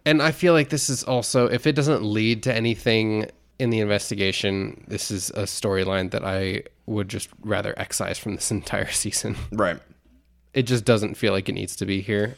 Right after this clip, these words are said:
Speaker 1: unless he is
Speaker 2: Important
Speaker 1: important.
Speaker 2: for the season. Yeah.
Speaker 1: Yeah.
Speaker 2: So then we get kind of an ending montage where Noah's gonna speak th-, through his podcast. That, that doesn't matter. But Brooke, she's gonna go to Jake's.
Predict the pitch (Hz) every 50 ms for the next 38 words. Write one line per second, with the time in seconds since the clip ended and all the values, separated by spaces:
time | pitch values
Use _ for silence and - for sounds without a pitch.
0 | - - 120 120 110 104 98 98 95 - - - - 107 101 95 95 101 92 92
1 | 95 - - - - _ _ _ _ _ _ - - - 104 98 - - 95 73
2 | 50 65 87 107 101 - 98 101 - - 104 - 76 73 85 95 - - 71 73
3 | 71 - 107 - - - - _ _ _ _ - - - 196 180 220 269 247 226
4 | 196 - 180 160 160 139 131 120 107 73 80 107 110 110 110 110 104 104 104 -
5 | 120 113 104 107 107 107 98 101 104 101 95 92 92 92 92 - - 95 90 -
6 | - - - 107 101 92 - - - - - - - 90 - - 117 107 92 -
7 | - - 101 95 95 90 - - 104 101 101 98 - - 123 123 127 135 156 156
8 | 131 123 110 101 90 60 73 85 80 76 78 - - _ 123 - - 120 120 131
9 | 147 196 247 247 - - - 175 170 - 226 202 202 208 233 165 117 101 90 90
10 | - - - - -